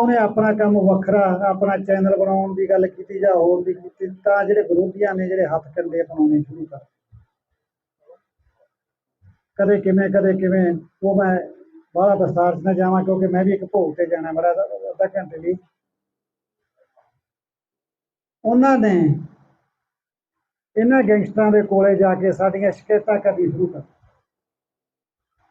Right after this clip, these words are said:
ਦੇਖੋ, ਸਿੱਧੂ ਦਾ ਆਪਣਾ ਸਟੇਟਸ ਸੀ, ਆਪਣਾ ਸੁਭਾਅ ਸੀ।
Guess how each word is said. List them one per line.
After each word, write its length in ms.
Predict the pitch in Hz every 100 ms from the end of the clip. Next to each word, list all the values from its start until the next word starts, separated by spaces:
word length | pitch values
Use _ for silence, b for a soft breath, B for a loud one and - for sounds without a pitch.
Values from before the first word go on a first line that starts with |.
| _ 185
ਦੇਖੋ, 260 | 208 262
ਸਿੱਧੂ 360 | - 214 262 262
ਦਾ 140 | 262
ਆਪਣਾ 440 | 262 220 202 226 214
ਸਟੇਟਸ 440 | 202 220 233 226
ਸੀ, 100 | 240
ਆਪਣਾ 340 | 226 214 220 214
ਸੁਭਾਅ 340 | 233 233 175
ਸੀ। 200 | -